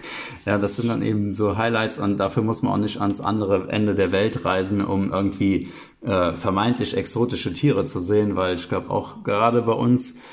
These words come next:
äh, gibt's so viele Tiere, die ein Großteil der Leute bei uns in Deutschland noch nie in seinem Leben gesehen hat. Und wenn er sie auf einem Bild sieht, mit Sicherheit denken würde, die wären hier nicht heimisch. Dabei muss man einfach nur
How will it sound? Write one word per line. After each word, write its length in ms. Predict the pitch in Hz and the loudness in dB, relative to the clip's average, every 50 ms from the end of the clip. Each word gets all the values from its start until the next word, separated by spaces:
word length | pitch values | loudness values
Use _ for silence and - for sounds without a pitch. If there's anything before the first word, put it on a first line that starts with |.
| - - - - _ _ - | -20 -20 -20 -20 _ _ -10
äh, 360 | - 117 107 104 104 104 104 95 - - - - | -2 2 4 4 4 4 2 -2 -6 -10 -4 0
gibt's 200 | - 110 - - | 0 0 0 2
so 140 | - 127 127 | 2 4 4
viele 240 | 127 135 123 117 113 | 6 4 4 4 2
Tiere, 580 | - - 131 131 123 120 120 120 117 107 98 101 - | 4 6 6 6 8 6 6 4 4 2 0 -4 -2
die 120 | - 110 104 | 0 2 2
ein 100 | 104 98 | 2 0
Großteil 800 | 98 - 120 117 113 - - 120 104 101 101 98 95 92 80 78 - - - - _ _ _ _ _ _ _ _ _ _ | 0 0 0 0 0 0 -2 0 2 2 2 2 0 0 -4 -8 -12 -18 -20 -20 _ _ _ _ _ _ _ _ _ _
der 100 | 101 98 | 0 2
Leute 480 | 90 95 101 104 - - 101 95 92 90 | 4 4 4 4 2 2 2 2 2 2
bei 120 | 87 87 | 2 0
uns 220 | 85 92 92 92 | 0 0 -2 -2
in 100 | - 90 | -2 -2
Deutschland 420 | 85 87 92 92 - - 98 85 90 | 0 2 0 0 0 0 -2 0 0
noch 140 | 95 90 87 | -2 -2 2
nie 160 | 110 117 120 | 4 4 4
in 60 | 107 | 6
seinem 200 | 98 104 98 98 | 4 2 2 2
Leben 220 | 107 110 110 107 98 | 2 2 2 2 0
gesehen 340 | 98 92 92 113 120 113 107 | 0 0 2 2 2 2 2
hat. 180 | 110 104 - | 2 0 0
Und 320 | 98 98 95 95 95 95 95 | 0 0 0 -2 -4 -4 -4
wenn 140 | 95 101 | -2 0
er 80 | 107 107 | 0 0
sie 120 | 95 98 | 0 0
auf 140 | 95 90 - | -2 0 0
einem 120 | 107 95 87 | -2 0 2
Bild 200 | 110 117 117 117 | 2 2 2 2
sieht, 380 | - 113 110 107 - - - - | 0 -2 -2 -2 -4 -10 -10 -8
mit 160 | - 101 - | -8 -8 -4
Sicherheit 420 | - 117 - - 104 98 98 - - | -4 -4 -2 0 0 0 -2 0 0
denken 320 | 101 101 101 - 104 98 | -2 -2 -2 -4 -4 -2
würde, 240 | 104 104 104 98 92 | 0 0 0 0 0
die 260 | 87 95 95 95 92 | -2 0 0 0 2
wären 200 | 98 98 98 95 | 0 0 0 0
hier 120 | 95 110 | -2 -2
nicht 200 | 104 98 92 - | -2 -2 -2 -2
heimisch. 360 | - 101 101 107 113 113 110 - | -2 -2 0 0 -2 -4 -4 -4
Dabei 280 | 101 90 92 98 92 92 | -4 -2 -2 -2 -2 -2
muss 200 | 95 98 - - | -4 -6 -6 -6
man 80 | 95 | -6
einfach 240 | 92 - - 95 85 | -6 -6 -6 -8 -6
nur 300 | 101 101 98 95 87 87 | -2 0 0 0 0 -2